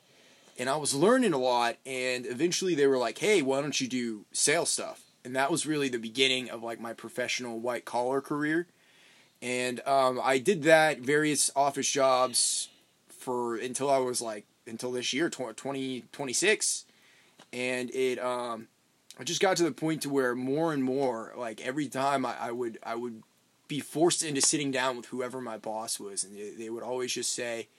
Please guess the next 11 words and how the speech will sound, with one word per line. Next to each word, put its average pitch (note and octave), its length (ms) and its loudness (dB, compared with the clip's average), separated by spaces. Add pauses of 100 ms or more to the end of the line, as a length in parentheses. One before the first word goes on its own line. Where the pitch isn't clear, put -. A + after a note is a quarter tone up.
(500)
you - 80 -8
know, C3 80 0
"You're C3 140 -2
really G3+ 340 4
enthusiastic, C#3 1080 0
and A#2+ 120 -12
you A#2+ 80 -8
have C#3 180 -6
such - 200 -4
a C3 40 -6
great C#3+ 540 -2